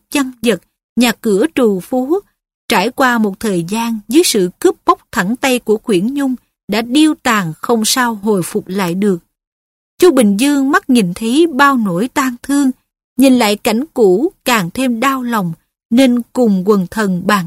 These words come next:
nghị, quyết định dời đô về Lạc Dương, bỏ quan phần đất phía Tây.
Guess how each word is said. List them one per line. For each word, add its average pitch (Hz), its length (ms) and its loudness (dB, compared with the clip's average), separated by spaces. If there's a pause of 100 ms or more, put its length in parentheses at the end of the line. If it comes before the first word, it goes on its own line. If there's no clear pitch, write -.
nghị, 185 320 -2 (480)
quyết 381 180 2
định 196 320 0
dời 214 240 2
đô 254 280 2 (100)
về 220 120 2
Lạc 180 260 -4 (100)
Dương, 254 280 0 (340)
bỏ 208 320 4
quan 294 220 0
phần 185 300 -2
đất 262 180 0
phía 311 300 0
Tây. 220 260 -4